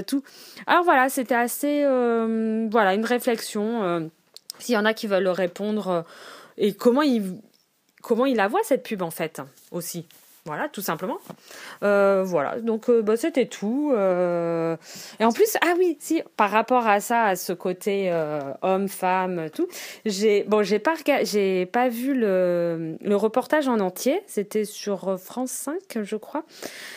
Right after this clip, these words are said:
Euh, et c'était sur, euh,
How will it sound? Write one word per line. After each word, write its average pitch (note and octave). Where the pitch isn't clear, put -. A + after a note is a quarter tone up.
Euh, A3
et A#3
c'était B3
sur, A#3+
euh, F#3+